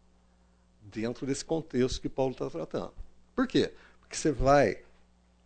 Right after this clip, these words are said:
servir a Deus, mas você tem que servir a sua casa. É isso que Paulo tá falando aqui. Certo? Ele não tá recriminando o casamento. Mesmo porque dentro de toda a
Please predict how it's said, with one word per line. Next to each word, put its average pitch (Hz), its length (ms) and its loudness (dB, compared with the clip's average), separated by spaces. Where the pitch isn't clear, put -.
servir 113 400 2
a 117 60 2
Deus, 147 380 6
mas 120 180 0
você 139 100 -2
tem 131 160 -4
que 131 80 -8
servir 190 300 0
a 208 60 0
sua - 180 -10
casa. 302 340 -4
É 185 100 -6
isso 302 160 0
que - 60 -16
Paulo 285 200 0
tá - 120 0
falando 113 320 -8
aqui. - 200 -18
Certo? 208 420 -2
Ele 139 200 4
não 123 100 2
tá 123 320 4
recriminando 156 720 0
o - 20 -6
casamento. 110 540 -2
Mesmo 107 380 -6
porque 160 320 -4
dentro 120 280 -4
de 110 120 -6
toda 190 280 -2
a - 40 -4